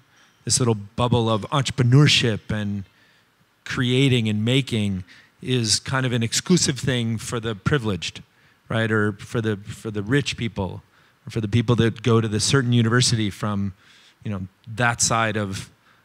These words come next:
a certain street that's not too far from here, right? And there's that side of the world in Santiago, and there's this side of the world. And yet I know you, right? And I know your background, and I know your heart,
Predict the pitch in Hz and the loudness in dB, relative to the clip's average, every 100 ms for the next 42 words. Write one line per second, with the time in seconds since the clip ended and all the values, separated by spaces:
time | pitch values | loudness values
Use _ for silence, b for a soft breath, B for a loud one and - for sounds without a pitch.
0 | _ - - 127 117 104 - 123 117 110 | _ -6 0 2 0 0 -2 -2 -2 -4
1 | 120 139 _ _ _ - 107 - 107 - | -10 -14 _ _ _ -12 -12 -10 -8 -2
2 | 120 113 120 120 120 110 104 101 87 B | -2 0 0 2 2 2 -2 -2 -6 B
3 | B _ 107 117 113 107 101 131 160 - | B _ -4 -2 -2 -4 0 0 2 2
4 | 143 143 143 143 139 135 131 147 139 143 | 4 4 4 4 4 4 2 2 2 2
5 | 135 135 120 107 - 147 - 117 107 98 | 2 2 0 -4 -2 0 2 -2 -4 -6
6 | 95 92 - b b b b b _ - | -8 -10 -16 b b b b b _ -2
7 | 123 139 143 147 208 190 107 95 113 123 | 2 4 6 6 4 2 -2 -6 -2 0
8 | 127 131 127 127 131 123 117 170 - 165 | 2 2 4 4 4 4 4 2 2 0
9 | 156 147 127 120 120 117 110 98 156 160 | 2 2 2 2 2 2 0 2 4 4
10 | 139 117 | 0 -8